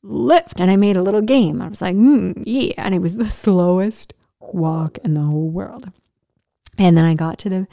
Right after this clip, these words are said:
toilet and I sat down. Now, at that moment, I was so grateful for that walker because I put my head down and my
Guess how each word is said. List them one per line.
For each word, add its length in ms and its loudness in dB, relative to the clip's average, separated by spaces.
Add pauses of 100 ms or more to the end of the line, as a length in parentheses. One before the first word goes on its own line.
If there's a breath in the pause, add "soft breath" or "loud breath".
(400 loud breath)
toilet 460 -2
and 100 -8
I 40 -10
sat 440 -8
down. 540 -6 (420 loud breath)
Now, 200 2
at 80 -2
that 200 -2
moment, 300 0
I 80 0
was 120 -2
so 680 -4
grateful 600 -8
for 120 -12
that 200 -6
walker 540 -8
because 380 -6
I 100 -8
put 280 -14
my 180 -6
head 500 -8
down 500 -6 (240)
and 140 -6
my 140 -8